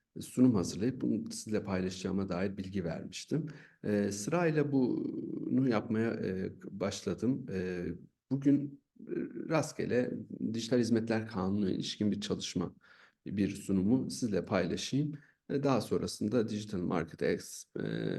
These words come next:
Platform to Business, e, E U A I Act, Data, e, Act şeklinde, e, sırayla devam edeceğiz. Bugün, e, Digital Service Act ile başlayayım istiyorum. E, hemen,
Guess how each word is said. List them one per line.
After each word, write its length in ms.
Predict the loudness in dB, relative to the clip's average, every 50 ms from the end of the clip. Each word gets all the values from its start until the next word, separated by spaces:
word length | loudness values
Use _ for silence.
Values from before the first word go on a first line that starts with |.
| -4
Platform 460 | 0 2 2 2 2 0 -2 -2 -2 -4
to 120 | -6 -8 -2 0
Business, 680 | 0 0 0 -2 -2 0 0 0 -2 -4 -6 -6 -6
e, 100 | -4 -4 -4 -4 -4 -4 -4 -4 -4 -4 -6 -6 -8 -10 -10 -12 -8 -4
E 240 | -2 2 4 6 6
U 40 | 6
A 360 | 6 4 2 0 0 0 -2
I 120 | -2 0
Act, 380 | -2 -2 -2 -4 -10 -12 -2 0
Data, 380 | 0 2 2 0 -2 -2 -2 -4 -8 -10
e, 220 | -10 -10 -6 -4 -4
Act 240 | -6 -6 -8 -12 -18 -12
şeklinde, 640 | -8 -6 -6 -6 -6 -4 -2 0 2 2 2 0 0 -6 -12 -14 -18 -20 _ _ -4
e, 260 | -2 0 2 2 2 0
sırayla 400 | 0 2 4 4 6 6 6 6
devam 240 | 6 4 4 2
edeceğiz. 380 | 0 0 0 -2 -2 -2 0 0
Bugün, 360 | 2 2 4 2 2 0 -4 -4
e, 340 | -2 -2 -2 -2 -2 -2 -2
Digital 300 | 0 -2 -2 -2 -4 -4
Service 340 | 0 2 2 2 2 2 -2 -2 0 2
Act 240 | 2 2 2 0 0
ile 160 | 0 2 0 0 -4 -14 _ _ _ _ -2
başlayayım 600 | 2 4 4 4 4 2 0 2 2 2 2 2
istiyorum. 600 | -2 -2 0 2 2 4 4 4 2 2 0 -6 -14 -20 -20 _ _ -6 -2
E, 760 | 0 2 4 4 4 4 4 4 4 2 0 0 0 -2 -2 -4 -6 -8 -12 -18 _ _ _ _ _ _ _ _ _ _ _ _ _ _ _ _ _ _ _ _ _ _ -6
hemen, 480 | -2 0 2 4 4 4 4 2 0